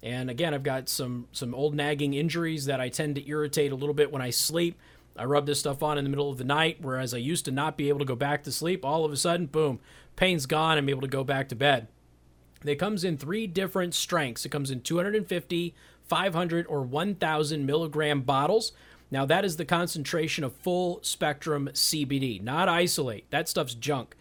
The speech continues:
Full spectrum C B D is what you want. You get a larger bottle, higher quality C B D,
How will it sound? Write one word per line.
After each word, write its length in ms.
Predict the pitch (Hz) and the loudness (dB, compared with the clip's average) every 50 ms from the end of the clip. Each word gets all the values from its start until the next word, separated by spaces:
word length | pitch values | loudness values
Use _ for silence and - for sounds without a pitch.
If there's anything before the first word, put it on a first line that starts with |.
| - - - - _ | -20 -20 -20 -20 _
Full 300 | - - - 202 214 226 | -8 -2 4 6 6 6
spectrum 500 | 220 - - 220 190 196 - - 196 175 | 6 4 4 4 4 4 2 0 0 0
C 280 | 160 - - 202 190 180 | 2 0 0 0 -2 -2
B 120 | 170 175 | 0 0
D 180 | 156 156 151 147 | 0 0 2 2
is 120 | 147 123 | 0 0
what 260 | 135 143 147 147 - - | 0 -2 -4 -4 -4 -4
you 80 | 170 | -2
want. 300 | 156 160 160 143 117 101 - - - - - - - - - | 0 2 2 2 0 -2 -8 -14 -20 -20 -20 -20 -20 -12 -6
You 160 | 120 180 214 | -4 -2 2
get 280 | 175 220 202 196 196 - | 4 6 6 4 4 2
a 180 | 156 156 147 139 | 2 2 2 2
larger 580 | 131 127 127 143 160 190 233 208 175 240 254 | 0 0 2 4 4 4 4 4 2 0 2
bottle, 600 | 220 175 226 196 175 165 165 160 160 185 226 - - _ _ _ _ _ | 4 6 6 6 6 6 4 4 2 2 -2 -4 -12 _ _ _ _ _
higher 460 | - - - 156 185 208 226 247 226 | -4 0 2 2 2 2 2 0 -2
quality 500 | - - 226 220 214 220 220 220 226 214 | 2 6 6 8 8 8 6 4 2 0
C 320 | - - - 208 202 202 | -2 -2 -2 -2 -2 -4
B 240 | 180 202 202 202 190 | -4 -4 -4 -4 -2
D, 400 | 170 170 160 147 147 151 165 - | 0 2 2 2 0 -2 -4 -8